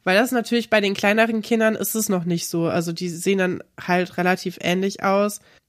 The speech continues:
Aber bei den, bei den größeren Kindern ist es schon,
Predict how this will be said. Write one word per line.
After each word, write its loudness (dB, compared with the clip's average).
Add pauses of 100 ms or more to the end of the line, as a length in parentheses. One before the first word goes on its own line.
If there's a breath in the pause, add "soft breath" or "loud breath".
(120)
Aber 2
bei 2
den, -2
bei 0
den 0
größeren 0
Kindern 0
ist -4
es -8
schon, -4